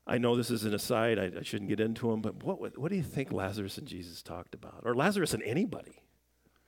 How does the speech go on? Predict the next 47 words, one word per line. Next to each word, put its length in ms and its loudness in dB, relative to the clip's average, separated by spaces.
You 60 -2
know, 60 4
what's 100 0
interesting 480 4
when 120 4
you 100 4
read 200 4
through 120 2
that, 160 4
you've 100 0
got 160 2
this 180 0
wonderful 880 -2
raising 380 6
of, 120 6
it's 160 4
in 100 0
John 280 4
eleven, 420 4
we 100 0
hit 220 2
it. 180 2
Um, 500 -4
no 220 4
other 140 4
gospel 400 -2
records 540 -6
this, 440 -14
which 120 -14
is 120 -2
interesting 480 -4
to 100 -18
me. 240 -14
Um, 360 -8
I 120 0
think 180 2
I 80 2
know 140 0
why, 580 0
'cause 240 -8
you 120 -16
can 220 -10
read 180 -10
John. 400 -2
It's 80 -20
not 180 -8
really 200 -10